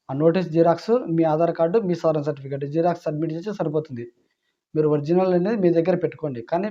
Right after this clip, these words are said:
మీరు అక్కడికి వెళ్ళేటప్పుడు మళ్ళీ హాస్పిటల్ నుంచి మళ్ళీ మీరు బయటికి రాకుండా పోయేటప్పుడే మీరు ఖచ్చితంగా జిరాక్స్ అనేది సబ్మిట్ చేయాలి. ఆ జిరాక్స్‌తో పాటు వాళ్ళ దగ్గర ఒక అప్లికేషన్ ఫామ్ ఉంటుంది. ఏదైతే వైద్య, వైద్య పరీక్షలు చేయడానికి ఒక అప్లికేషన్ ఫామ్ ఉంటుంది.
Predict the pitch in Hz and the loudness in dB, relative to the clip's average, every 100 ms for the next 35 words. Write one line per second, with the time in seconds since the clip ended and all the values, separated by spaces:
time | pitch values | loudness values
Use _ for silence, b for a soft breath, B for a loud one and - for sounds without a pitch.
0 | 185 165 165 147 143 151 190 175 147 147 | -2 0 0 -2 0 2 2 2 -2 -6
1 | 262 _ _ _ _ _ - 156 196 165 | -10 _ _ _ _ _ -4 0 4 4
2 | 165 190 180 180 180 175 160 170 165 156 | 2 0 2 2 2 2 2 2 0 -2
3 | 143 151 160 160 143 143 165 226 - _ | 2 2 2 0 0 -2 -4 -4 -8 _
4 | - - 165 175 180 190 208 190 160 - | -18 0 2 4 0 0 -4 -4 -10 -8
5 | 185 180 165 175 170 180 208 190 156 160 | -6 -4 -2 -2 -4 -8 -8 -8 -6 -4
6 | 147 123 113 _ _ _ _ _ _ _ | -4 -6 -10 _ _ _ _ _ _ _
7 | - 156 156 196 220 214 202 180 196 190 | -4 -2 2 4 4 4 2 2 0 2
8 | 170 170 190 180 160 147 175 175 180 170 | 2 4 4 4 2 -2 -2 -4 -4 -2
9 | 156 151 135 127 117 - 156 160 175 156 | -2 -2 -4 -8 -10 -2 0 0 -2 -2
10 | 156 165 165 151 156 175 170 160 170 156 | 0 -2 -2 0 0 0 -2 -2 -2 -2
11 | 156 147 143 143 233 - _ _ _ 160 | -2 -2 -2 -4 -8 -10 _ _ _ -2
12 | 160 147 - 175 185 185 180 160 156 139 | -2 -2 -6 -4 -4 -2 -2 0 -2 -4
13 | 113 | -6